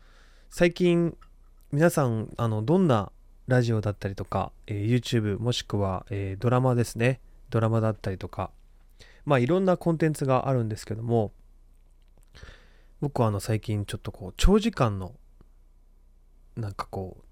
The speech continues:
う、長い動画にハマってまして、まあ、YouTubeこうつけてても、まあ、ほぼ映像を見ずにですね、なんか、ながら、ながらラジオというか、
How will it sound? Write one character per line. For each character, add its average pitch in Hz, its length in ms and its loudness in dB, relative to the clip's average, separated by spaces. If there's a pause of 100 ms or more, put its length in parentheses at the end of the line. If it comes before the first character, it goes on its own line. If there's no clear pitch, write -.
(180)
う、 117 40 -8
長 131 280 4
い 131 220 -2 (180)
動 117 340 2
画 110 140 0
に 104 280 -4 (260)
ハ - 160 -6
マ 113 80 2
っ 110 60 -2
て - 140 -8
ま 104 120 -4
し - 100 -10
て、 - 220 -12 (1400)
ま 127 60 -4
あ、 120 40 2
YouTube 190 480 2
こ 120 120 -2
う - 20 0
つ - 140 -16
け 131 140 2
て 110 100 -2
て 101 140 -4
も、 101 500 -4
ま 127 80 -2
あ、 117 60 0
ほ 220 160 0
ぼ 135 260 4 (680)
映 170 180 4
像 175 180 0
を 175 60 0
見 165 180 0
ず 143 140 -2
に 107 100 -4
で 101 80 -10
す - 120 -12
ね、 98 260 -8 (720)
な 147 100 4
ん 143 60 0
か、 - 240 -6
な 127 240 2
が 165 160 2
ら、 170 300 0 (640)
な 123 180 0
が 165 140 2
ら 165 140 2
ラ 165 140 4
ジ 127 120 -2
オ 104 80 -2
と - 120 -10
い 95 40 -4
う 95 40 -6
か、 - 320 -4